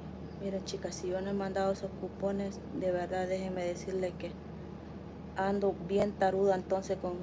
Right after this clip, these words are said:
eso. Y fue lo primero que hice, supuestamente, para, para estar segura,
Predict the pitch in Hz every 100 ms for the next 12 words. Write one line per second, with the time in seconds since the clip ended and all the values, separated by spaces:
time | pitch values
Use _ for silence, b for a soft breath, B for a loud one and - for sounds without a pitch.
0 | 190 - - - - - - - - -
1 | - - - - - - - - - -
2 | - - - - - - - 196 190 208
3 | 214 208 202 208 208 196 196 214 214 196
4 | - - 175 - 208 208 202 196 202 202
5 | 196 190 180 180 180 - - - - -
6 | - - - - - - - - - -
7 | - - - 190 185 190 196 202 208 202
8 | 214 214